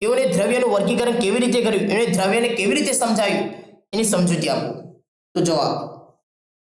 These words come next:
પ્રાચીન કાળથી મનુષ્ય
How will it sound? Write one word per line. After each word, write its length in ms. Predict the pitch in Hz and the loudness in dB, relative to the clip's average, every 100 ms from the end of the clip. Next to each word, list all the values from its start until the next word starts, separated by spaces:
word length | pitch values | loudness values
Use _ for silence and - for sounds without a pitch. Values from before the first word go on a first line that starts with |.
| _ _ _ _ _ _ - | _ _ _ _ _ _ -6
પ્રાચીન 480 | 180 190 190 302 277 | -2 0 0 -2 0
કાળથી 400 | 233 180 180 226 | 0 0 0 2
મનુષ્ય 540 | 185 185 254 - - | 2 2 0 0 -2